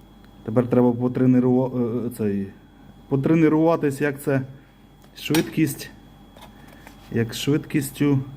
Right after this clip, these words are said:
Обратна сторона. Так, це ця сторона і обратна у нас. Ну, воно проварено капітально. Проварено капітально,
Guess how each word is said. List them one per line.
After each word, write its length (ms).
Обратна 380
сторона. 560
Так, 180
це 100
ця 180
сторона 480
і 60
обратна 500
у 100
нас. 400
Ну, 160
воно 420
проварено 540
капітально. 540
Проварено 540
капітально, 580